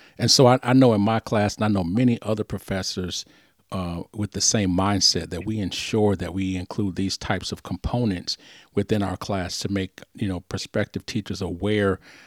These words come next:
of the needs of our students. Um, I'm often telling those folks, and, and anyone, any veteran, new teacher, pre-teacher, that,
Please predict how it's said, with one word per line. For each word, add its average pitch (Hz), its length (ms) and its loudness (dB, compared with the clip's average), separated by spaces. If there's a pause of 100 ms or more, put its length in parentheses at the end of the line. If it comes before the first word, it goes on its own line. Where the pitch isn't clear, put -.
(120)
of 92 200 -6
the 92 80 -4
needs 98 300 -2
of - 80 -8
our - 120 0
students. - 540 -4 (120)
Um, 90 320 -8 (380)
I'm 101 200 -2
often 98 480 0 (100)
telling 95 320 -4
those 87 180 -8
folks, - 580 -10 (240)
and, 90 180 -10
and 104 240 -4
anyone, 101 600 6
any 110 320 0 (220)
veteran, 107 500 4
new 104 160 2
teacher, 104 520 -2
pre-teacher, 104 720 -4
that, 95 280 -2